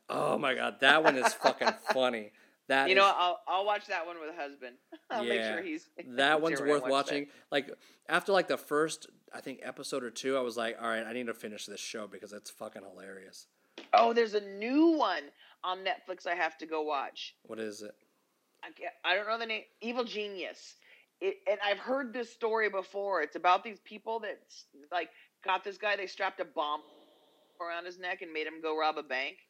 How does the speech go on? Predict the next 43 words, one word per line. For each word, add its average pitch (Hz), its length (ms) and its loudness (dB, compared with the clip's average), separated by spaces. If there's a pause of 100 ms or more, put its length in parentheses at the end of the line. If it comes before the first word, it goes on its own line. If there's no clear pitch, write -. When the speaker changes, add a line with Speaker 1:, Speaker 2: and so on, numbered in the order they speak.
(440)
Speaker 2:
And 170 140 -4
then, 170 160 2
Speaker 1:
Oh, 143 80 2
Speaker 2:
like, 165 180 4
Speaker 1:
damn. 123 160 -2
Speaker 2:
he 254 120 -4
was, 214 160 -2
like, 240 160 2
a 170 40 -2
pris-, 185 260 0 (100)
like, 156 240 2
he 247 180 -8
couldn't 202 300 -4 (200)
undo 170 260 4
the 156 100 4
thing, 170 260 -2
though. 131 140 -2 (260)
They 175 80 2
made 196 200 2
him 190 100 -4
go 185 100 4
on 185 160 2
this 160 120 -4
fucking 175 280 -2
scavenger 165 440 0
hunt, 175 240 0
and 156 120 -10
he 180 160 -6
ended 190 220 0
up, 175 220 8
like, 156 240 2 (160)
fucking, 170 220 -2
that 190 180 -2
bomb 160 260 0
went 147 160 -8
off, 135 340 -6
dude. 127 220 -4 (120)
Speaker 1:
Oh, 117 240 -2
Speaker 2:
But, 175 120 2
Speaker 1:
shit. - 180 -6
Speaker 2:
and 180 100 -8
then 196 160 0
it 190 100 -4